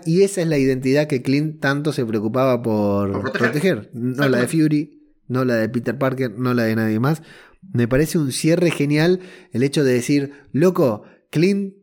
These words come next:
Speaker 1: en este universo, en el, en el universo cinematográfico de Marvel, también se casó con Bobby Morse". Nos pone tristes porque jamás veremos a Bobby Morse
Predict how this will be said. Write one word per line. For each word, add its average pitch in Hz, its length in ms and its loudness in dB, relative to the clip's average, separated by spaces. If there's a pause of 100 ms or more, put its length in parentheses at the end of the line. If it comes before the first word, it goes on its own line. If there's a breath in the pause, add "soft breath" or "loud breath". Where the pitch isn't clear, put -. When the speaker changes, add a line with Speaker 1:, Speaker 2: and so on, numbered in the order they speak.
(240)
Speaker 1:
en 135 120 0
este 170 200 2
universo, 147 760 0
en 123 120 -4
el, 117 340 -4
en 113 120 -4
el 120 140 0
universo 147 400 0
cinematográfico 135 720 -2
de 123 60 -2
Marvel, 147 380 0
también 135 380 0
se 151 100 -4
casó 127 320 -2
con 110 220 -4
Bobby 117 260 2
Morse". 92 300 -4 (140)
Nos 143 160 -2
pone 196 240 2
tristes 190 420 0
porque 120 260 -2
jamás 151 300 0
veremos 143 480 0
a 123 40 -2
Bobby 131 280 2
Morse 139 300 -2